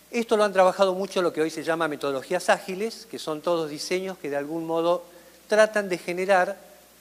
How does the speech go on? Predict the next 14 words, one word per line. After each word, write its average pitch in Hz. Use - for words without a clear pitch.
respuestas 196
de 151
transformación, 143
más 180
o, 175
esto 170
nace 156
de 151
la 151
tecnología, 180
más 165
o 175
menos 175
rápido, 208